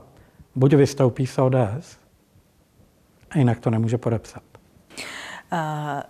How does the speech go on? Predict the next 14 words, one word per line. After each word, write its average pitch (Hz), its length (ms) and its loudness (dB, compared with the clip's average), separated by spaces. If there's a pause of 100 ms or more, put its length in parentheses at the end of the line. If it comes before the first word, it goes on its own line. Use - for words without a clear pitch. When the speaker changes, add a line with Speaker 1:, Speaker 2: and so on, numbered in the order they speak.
(580)
Speaker 2:
chtěla 185 300 2
jsem 233 220 0
se 254 120 -2
zeptat, - 440 0
máme 175 280 4
podle 247 260 2
vás 247 180 4
setrvat 143 580 -4
v - 40 -12
současné 185 500 -2
Evropské 185 420 -2
unii, 190 260 -2
nebo 185 220 -4
ne? 131 160 -8